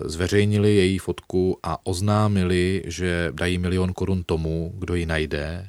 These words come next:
nebo kdo se přizná, že ji má a vrátí a nikdo se o tom nedozví.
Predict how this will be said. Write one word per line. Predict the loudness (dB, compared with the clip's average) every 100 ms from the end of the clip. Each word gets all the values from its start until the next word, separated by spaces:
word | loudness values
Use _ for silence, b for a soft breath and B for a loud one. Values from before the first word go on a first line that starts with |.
| -8
nebo | -4 -2
kdo | -2
se | -4
přizná, | -2 -2 0 0 0 -2 -4
že | -2
ji | -2
má | -2 -2
a | -2
vrátí | 0 -2 -2 -6 -6 -4 -6
a | -8
nikdo | -8 -8
se |
o | -8
tom | -8
nedozví. | -10 -12 -14